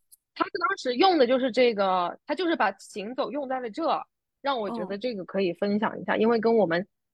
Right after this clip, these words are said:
Speaker 1: 直截了当的就是两个人两，两条腿在那走路是不一样的嘛。
Speaker 2: 嗯。
Speaker 1: 然后这个，
Speaker 2: 嗯。
Speaker 1: 这个策展人他是，呃，就是从这个方向去理解行走这个事情的。然后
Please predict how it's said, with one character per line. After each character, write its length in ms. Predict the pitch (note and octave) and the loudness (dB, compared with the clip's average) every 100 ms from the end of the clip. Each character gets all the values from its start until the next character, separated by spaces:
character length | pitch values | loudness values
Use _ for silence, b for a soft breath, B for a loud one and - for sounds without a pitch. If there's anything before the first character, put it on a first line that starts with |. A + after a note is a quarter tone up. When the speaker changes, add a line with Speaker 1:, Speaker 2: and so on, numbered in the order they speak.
| - | -4
Speaker 1:
直 160 | G3 | 0
截 140 | G#3+ A#3 | 4 6
了 160 | A3+ | 6
当 160 | - G#3+ | 4 2
的 100 | F3 | 2
就 80 | F#3 | -2
是 300 | G3 F3 E3+ - | -4 -4 -4 -8
两 200 | F#3 E3 | -6 -4
个 80 | F#3 | 0
人 180 | G#3+ G3 | 0 2
两， 160 | F3 F3 F#3 | 0 -2 -4
两 180 | F3 | -2
条 140 | E3+ F#3 | -2 -4
腿 180 | G#3 - | -4 -6
在 80 | |
那 140 | G3+ G3+ | -4 -2
走 200 | - - | -2 -4
路 300 | G3 A3 - _ _ _ - | -4 -4 -6 _ _ _ -10
是 100 | A3 | -8
不 140 | G#3 | -6
一 80 | F#3 | -2
样 200 | G3+ G3+ | -2 -2
的 80 | - | -4
嘛。 120 | - | -12
Speaker 2:
嗯。 100 | _ _ _ - | _ _ _ -8
Speaker 1:
然 100 | F3+ | -2
后 80 | G#3 | 0
这 160 | B3 | 2
个， 180 | G3+ F3+ | 6 4
Speaker 2:
嗯。 200 | D#3+ - - | 4 -6 -4
Speaker 1:
这 100 | B3+ | 0
个 100 | G3 | 0
策 200 | G#3+ G3+ | 0 -2
展 180 | F3 D3+ | 0 -2
人 180 | D#3+ | -6
他 240 | F3+ F#3 F#3 | -4 -4 -4
是， 320 | G3+ F#3+ F#3 _ _ _ - | -4 -4 -4 _ _ _ -8
呃， 340 | E3+ E3 D#3+ E3 _ _ _ _ _ _ _ | -4 -2 -4 -8 _ _ _ _ _ _ _
就 140 | G#3 | -6
是 80 | F#3+ | -4
从 240 | E3 F3+ G3+ | -2 0 4
这 160 | D#4+ | 6
个 100 | F#3+ | 6
方 220 | F3+ F3 | 4 2
向 200 | F#3 G#3 | 2 -2
去 140 | E3+ G#3 | -2 -4
理 220 | E3+ F3 | -2 -2
解 180 | G3+ F3+ | 0 -2
行 260 | - E3+ | -6 -8
走 160 | F#3 - | -4 -4
这 60 | D3+ | -4
个 100 | F3 | -8
事 160 | - | -8
情 140 | - - | -12 -14
的。 80 | - _ _ _ _ _ _ _ _ | -16 _ _ _ _ _ _ _ _
然 200 | G3+ G3 | 2 2
后 640 | A3+ B3+ A3 G#3 G3 F#3 | 4 4 6 4 2 -4